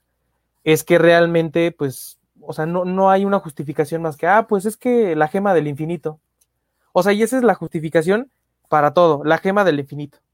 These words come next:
Eh, o sea, eso es todo. Y porque, y, y, o sea, de repente, o sea, de, de, de buenas a primeras ya controla el poder. O sea, n-,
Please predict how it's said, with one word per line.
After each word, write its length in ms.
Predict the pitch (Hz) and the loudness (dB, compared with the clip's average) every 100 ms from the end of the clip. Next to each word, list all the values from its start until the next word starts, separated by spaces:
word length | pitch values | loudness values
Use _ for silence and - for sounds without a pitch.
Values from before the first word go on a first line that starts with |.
| _ - | _ -20
Eh, 180 | 170 175 | -6 -4
o 60 | |
sea, 100 | 165 | -4
eso 100 | 175 | -6
es 80 | 185 | -6
todo. 180 | 170 156 | -4 -4
Y 100 | 175 | -4
porque, 320 | 151 170 160 | -4 -4 -4
y, 760 | 151 165 165 147 160 156 151 151 | -10 -8 -8 -10 -10 -10 -10 -12
y, 40 | - | -10
o 80 | |
sea, 280 | 151 156 - _ _ _ _ _ _ _ | -4 -2 -4 _ _ _ _ _ _ _
de 120 | 147 | -2
repente, 580 | 160 160 185 180 190 180 _ _ _ - | 0 0 -2 0 -2 -2 _ _ _ -8
o 60 | |
sea, 140 | 143 151 | -2 0
de, 240 | 147 139 | 2 0
de, 340 | 131 139 135 123 | 0 -2 -2 -2
de 80 | 147 | 0
buenas 280 | 170 185 | 2 0
a 60 | 175 | -2
primeras 360 | 151 151 165 170 | -4 0 0 2
ya 120 | 165 | 0
controla 320 | 160 147 151 | 0 -2 0
el 80 | 147 | -2
poder. 220 | 143 139 | -2 -4
O 520 | - _ _ _ _ | -6 _ _ _ _
sea, 120 | - 160 | -4 -2
n-, 200 | 160 | -2